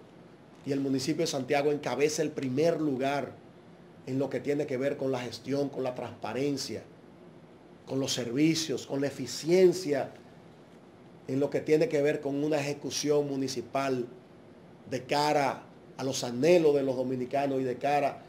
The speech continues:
al anhelo de los santiagueros. Preservémosla.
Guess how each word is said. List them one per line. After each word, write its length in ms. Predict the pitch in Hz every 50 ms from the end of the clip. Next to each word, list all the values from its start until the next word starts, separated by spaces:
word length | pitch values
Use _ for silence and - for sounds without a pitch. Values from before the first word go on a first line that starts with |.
| - - - -
al 120 | - 131
anhelo 360 | 127 123 120 139 147 143 139 131
de 100 | 131 127
los 100 | 120 -
santiagueros. 720 | 127 120 113 117 120 113 117 117 113 107 90 - - - - - - - - - - - - - - - -
Preservémosla. 920 | - 135 143 - - 131 123 117 139 151 160 147 139 117 - - 95 -